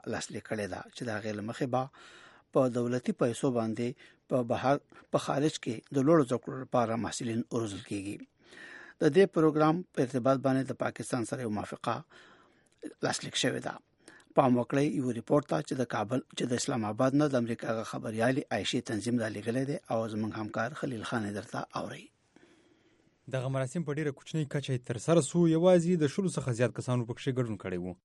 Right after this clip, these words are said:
Speaker 2: خو د افغانستان او پاکستان لپاره د دې موافقې اهمیت ډېر زیات و. په پاکستان کې د افغانستان سفیر جانان موسازي د موافقې یادداشت د لاهور د لوړې کچې یو پوهنتون چې د لاهور منیجمنت ساینسز نومیږي او عموماً د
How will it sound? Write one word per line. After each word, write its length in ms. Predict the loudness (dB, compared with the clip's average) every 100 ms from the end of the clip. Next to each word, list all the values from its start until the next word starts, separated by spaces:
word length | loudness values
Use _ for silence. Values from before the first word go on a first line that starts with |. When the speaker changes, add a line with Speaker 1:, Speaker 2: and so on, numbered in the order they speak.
| _ _ _
Speaker 2:
خو 60 | 4
د 60 | 6
افغانستان 400 | 6 4 4 2
او 40 |
پاکستان 360 | 4 2 2 0
لپاره 320 | 2 2 2
د 80 | 0 0
دې 60 |
موافقې 440 | 2 2 0 -2 0
اهمیت 360 | 0 0 -2 -6 _ _ _
ډېر 100 | -2
زیات 400 | 0 2 0 0
و. 60 | -14 -14 _ _ _
په 60 | 0
پاکستان 340 | 2 2 0
کې 60 | 4
د 40 |
افغانستان 460 | 2 4 2 2 -2
سفیر 260 | -2 -4 0
جانان 280 | 2 2 0
موسازي 420 | -2 -2 0 0 -2 _ _
د 20 |
موافقې 400 | 4 4 4 0
یادداشت 460 | 6 8 8 4 4
د 60 | 2
لاهور 380 | 2 2 2 2
د 100 | 4 2 4
لوړې 200 | 4 4
کچې 160 | 2 2
یو 160 | 0
پوهنتون 460 | 2 0 2 2 0 -4 _
چې 80 | -2
د 40 | 2
لاهور 420 | 6 4 4 2
منیجمنت 440 | 4 2 2 -2 0
ساینسز 440 | -2 -2 -2 -2
نومیږي 380 | 2 2 2 -2 -4 _ _ _
او 180 | 4 6
عموماً 380 | 6 6 6
د 80 | 6